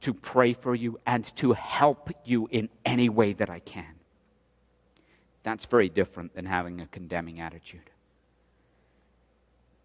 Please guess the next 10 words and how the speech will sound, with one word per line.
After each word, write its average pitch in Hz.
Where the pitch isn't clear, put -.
That's -
what 104
Jesus 95
tells 95
us 90
that 98
we 92
should -
do 98
here. 90